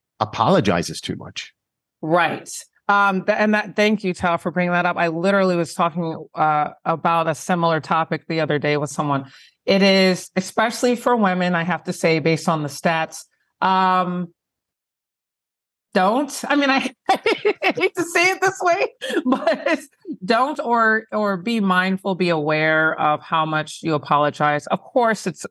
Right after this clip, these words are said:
Speaker 2: great for males and females to be, uh, courteous and, and thoughtful and, and have decorum, but, um, be mindful about how much you apologize. You,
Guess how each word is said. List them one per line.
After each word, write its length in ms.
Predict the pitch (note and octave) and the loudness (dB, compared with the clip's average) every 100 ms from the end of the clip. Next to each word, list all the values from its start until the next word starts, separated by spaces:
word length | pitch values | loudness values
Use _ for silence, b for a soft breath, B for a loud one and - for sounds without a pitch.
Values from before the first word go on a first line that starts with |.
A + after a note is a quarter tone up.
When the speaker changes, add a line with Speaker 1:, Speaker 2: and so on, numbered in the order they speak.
| - | -2
Speaker 2:
great 360 | F3 E3+ E3+ - | 2 2 0 -2
for 140 | E3+ | -2
males 580 | D#3 D#3+ E3 E3 E3 C#3+ | 0 0 0 2 0 0
and 280 | D#3+ D#3+ D#3+ | -2 -2 0
females 400 | D#3+ D#3 D#3 - | 0 0 -2 -4
to 100 | D#3 | -4
be, 400 | C#3 D#3 D3+ C#3+ B B B | 0 2 2 -2 B B B
uh, 180 | E3+ D3+ | 0 0
courteous 880 | - E3 C#3+ D3 C#3+ D3 D3 - - | -2 -2 0 2 2 2 2 -2 -4
and, 240 | C#3+ C#3 - _ - | -4 -4 -8 _ -4
and 180 | E3 | -2
thoughtful 680 | D3+ C#3+ D3+ - D3 C#3+ C#3+ | 0 0 -2 -4 -2 2 2
and, 160 | C#3 C#3+ b b | 0 -4 b b
and 160 | D#3 D3+ | -4 -2
have 200 | D#3+ C3+ | -2 -2
decorum, 720 | E3+ - E3+ D3+ D3 D3 D3 b b | -4 0 0 2 2 0 -2 b b
but, 460 | E3+ G3 G3 F#3+ - F#3+ | -2 0 0 -2 -6 -2
um, 560 | F3+ F3 E3 E3 E3 - F3+ | 0 2 0 -2 -6 -6 -2
be 160 | C4 | 0
mindful 580 | A3+ F3+ F3+ F3 F#3 E3 | 2 2 0 -2 0 0
about 240 | D#3 D#3 | 2 0
how 180 | D#3+ F3 | 0 0
much 300 | E3+ D#3+ - | 0 -4 -4
you 80 | E3+ | -4
apologize. 680 | D#3 - D#3+ D#3+ E3+ D#3+ - | -2 0 2 2 0 0 0
You, 140 | F#3 | 0